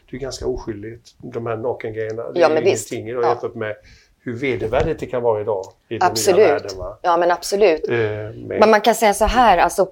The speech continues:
Speaker 2: den tidens feminister, eh, jag var ju liksom ingen idol för dem,
Speaker 1: Nej.
Speaker 2: minst sagt. Men, eh, det var, eh, f-, eh,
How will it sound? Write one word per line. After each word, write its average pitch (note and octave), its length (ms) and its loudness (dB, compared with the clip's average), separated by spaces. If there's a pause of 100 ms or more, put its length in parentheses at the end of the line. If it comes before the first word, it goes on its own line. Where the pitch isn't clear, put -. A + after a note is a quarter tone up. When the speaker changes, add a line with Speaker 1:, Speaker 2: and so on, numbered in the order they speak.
Speaker 2:
den B3 300 4
tidens D#3 360 -2
feminister, D#3+ 800 -4 (100)
eh, D3+ 180 -6 (640)
jag F3 160 2
var F3 120 4
ju D3+ 80 0
liksom D3+ 260 -8
ingen C#3+ 180 -6
idol D#3+ 340 -2
för - 120 -16
dem, C#3 280 -10 (140)
Speaker 1:
Nej. A#2+ 320 0
Speaker 2:
minst D3 400 0
sagt. - 340 -6 (540)
Men, F3+ 400 4
eh, E3+ 220 2 (240)
det F#3 200 4
var, G3 140 -2
eh, G3 180 0
f-, - 240 -12
eh, D#3 360 -4